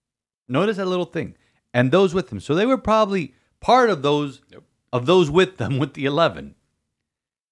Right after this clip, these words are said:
Speaker 1: Then they, the two re-, recounted what had taken place in the way and how he had been, been made known to them in the breaking of the bread. Now, that's where the gospel yesterday ends. But let's read the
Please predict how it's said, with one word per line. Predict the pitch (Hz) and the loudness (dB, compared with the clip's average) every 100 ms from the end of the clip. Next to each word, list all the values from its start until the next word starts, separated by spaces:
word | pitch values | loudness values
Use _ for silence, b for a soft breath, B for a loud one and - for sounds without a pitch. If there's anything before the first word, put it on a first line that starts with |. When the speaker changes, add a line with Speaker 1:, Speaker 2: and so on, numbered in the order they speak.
| - | -14
Speaker 1:
Then | 101 156 | 2 4
they, | 180 175 | 6 4
the | 170 127 | 4 -2
two | - 185 202 | 0 2 4
re-, | 180 - - | 2 -2 -10
recounted | 131 - 160 170 147 143 | -8 -4 0 0 0 -2
what | 120 98 | 0 0
had | 87 | -2
taken | - 156 143 123 | -4 -2 -2 -2
place | 139 131 | -4 -4
in | 120 | -4
the | 98 | -2
way | 117 151 143 123 b b _ | 2 2 0 -4 b b _
and | 113 117 | 0 2
how | 127 | 4
he | 131 | 4
had | 120 | 4
been, | 113 113 110 - - | 4 4 2 -2 2
been | 107 104 - _ | 4 4 0 _
made | 113 113 104 | 2 2 4
known | 123 139 220 | 6 6 6
to | 147 | 4
them | 110 110 117 _ _ _ _ | 2 2 0 _ _ _ _
in | - 131 | 2 4
the | 127 | 4
breaking | 98 143 180 175 | 8 8 8 0
of | 156 | -4
the | 123 | -4
bread. | 139 120 80 _ _ _ | -2 -4 -6 _ _ _
Now, | 117 131 107 | 0 2 0
that's | 85 135 160 | 0 0 2
where | 170 | -2
the | 143 | -2
gospel | 127 135 131 131 | 0 0 0 0
yesterday | 117 110 101 117 | 0 0 -2 0
ends. | 131 73 - _ _ _ | 0 -2 -10 _ _ _
But | 123 123 _ | -6 -6 _
let's | 139 139 160 | 0 0 -4
read | 170 | -2
the | 143 | -4